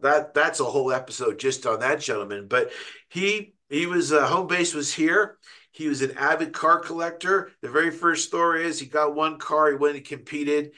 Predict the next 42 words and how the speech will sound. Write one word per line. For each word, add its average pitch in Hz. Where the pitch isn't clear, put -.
He 135
was 120
very 147
proud 147
and 123
found 139
out 147
that, 123
uh, 120
he 117
was 120
actually 127
very, 127
very 131
embarrassed 120
because 117
of 131
his -
colleagues 147
pointed 143
out 147
that 117
all 127
the 120
modifications 135
to -
the 131
car. 143
And 113
he 120
said 127
from -
that 123
point 135
on, 131
he's 113
passionate. 135
He's 120
gonna 127
make 127
sure 131
he, 117